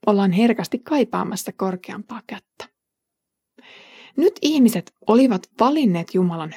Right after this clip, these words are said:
hylkäämisen, ja he jäivät synnin ja sen tuomien kirousten alle.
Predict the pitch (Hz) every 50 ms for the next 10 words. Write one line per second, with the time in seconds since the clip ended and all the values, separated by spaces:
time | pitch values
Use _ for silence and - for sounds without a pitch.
0 | - 240 190 180 180 - 214 196 - 294 - - - - - - _ _ _ _
1 | _ _ _ _ _ _ _ - 226 190 202 226 208 208 214 233 254 247 226 -
2 | - - - 208 220 226 208 185 180 180 175 175 - _ _ _ - - 220 214
3 | 196 202 202 190 202 247 277 247 196 180 - 208 202 - 190 185 208 - - -
4 | 208 208 - - 180 185 196 - - -